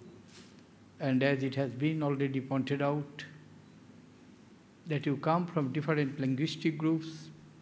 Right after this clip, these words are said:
different parts of the country, and you have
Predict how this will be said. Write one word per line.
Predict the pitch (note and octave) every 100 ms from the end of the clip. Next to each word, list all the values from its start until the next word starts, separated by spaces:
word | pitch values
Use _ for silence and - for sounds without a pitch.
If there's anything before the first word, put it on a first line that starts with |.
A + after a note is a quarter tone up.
| - - - - - - D3
different | C#3 D3 C#3 B2+ B2
parts | D3+ D#3 -
of | C#3
the | C3
country, | B2 C#3+ C#3 - D#3 D#3+ D#3+ - - - - - - - - - - - - - - - - - E3
and | F#3 F#3+
you | E3+ D#3
have | A2 D#3 C#3